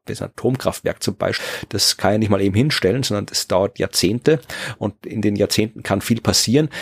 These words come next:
Also dieses, äh, diese kleinen Einheiten machen das alles sehr viel einfacher, sehr viel einfacher handelbar und dadurch eben auch, äh,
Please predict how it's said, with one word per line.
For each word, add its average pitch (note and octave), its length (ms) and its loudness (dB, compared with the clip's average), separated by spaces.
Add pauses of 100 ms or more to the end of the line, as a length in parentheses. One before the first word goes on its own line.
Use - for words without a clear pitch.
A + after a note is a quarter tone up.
Also B2+ 160 4
dieses, B2 400 2
äh, A2+ 260 -2
diese A2 160 -2
kleinen D3 300 2
Einheiten B2 380 2
machen B2+ 280 0
das A#2 120 -2
alles A#2+ 260 0
sehr A2 100 0
viel - 140 -6
einfacher, C3 420 -2
sehr A2 140 -2
viel G#2+ 100 -6
einfacher - 400 -6
handelbar C#3 500 2 (280)
und B2 220 0
dadurch A#2 400 4
eben B2 280 0
auch, A2+ 380 2
äh, C3+ 80 -14